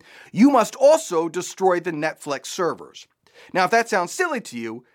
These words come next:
that's because it is. Did I mention that I'd be spitting fire today?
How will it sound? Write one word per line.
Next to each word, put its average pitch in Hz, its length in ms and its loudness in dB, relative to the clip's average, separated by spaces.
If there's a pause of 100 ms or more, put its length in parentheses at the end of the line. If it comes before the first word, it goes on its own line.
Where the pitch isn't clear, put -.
(120)
that's 170 180 0
because 156 380 -6
it 135 100 -6
is. - 320 -14 (580)
Did 156 140 0
I 156 80 4
mention 156 320 -4
that 139 140 0
I'd 131 100 -6
be 127 60 -10
spitting 123 320 -10
fire 107 200 -6
today? - 260 -20